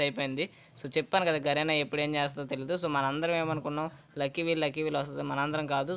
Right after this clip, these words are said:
So మేమందరం యూట్యూబర్స్ అందరూ లక్కీ వీల్, లక్కీ వీల్ అన్నారు. కాకపోతే ఫార్చ్యూన్ వీల్ అనే ఈవెంట్ అయితే వస్తుందన్న. So ఇది ఈరోజు అప్‌డేట్. So మళ్ళా మంచి ఇంట్రెస్టింగ్ అప్‌డేట్ వీడియోతో కలుసుకుందాం. Until then సెలవు, టాటా,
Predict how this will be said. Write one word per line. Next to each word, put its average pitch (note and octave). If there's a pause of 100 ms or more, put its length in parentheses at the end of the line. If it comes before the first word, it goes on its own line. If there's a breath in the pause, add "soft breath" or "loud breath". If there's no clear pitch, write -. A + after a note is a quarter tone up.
So - (140)
మేమందరం C#3 (140)
యూట్యూబర్స్ D3+
అందరూ D3 (160)
లక్కీ C3
వీల్, D3+
లక్కీ C3
వీల్ C#3
అన్నారు. C3+ (440 loud breath)
కాకపోతే D3+ (140)
ఫార్చ్యూన్ D#3+
వీల్ D3+
అనే D#3
ఈవెంట్ C#3+
అయితే C#3
వస్తుందన్న. C#3 (480 loud breath)
So F3 (100)
ఇది F3
ఈరోజు D#3
అప్‌డేట్. D#3 (220)
So C#3+ (160)
మళ్ళా D3+
మంచి D3+
ఇంట్రెస్టింగ్ C#3+
అప్‌డేట్ C#3
వీడియోతో C#3
కలుసుకుందాం. C#3+
Until E3
then E3
సెలవు, C#3+
టాటా, C#3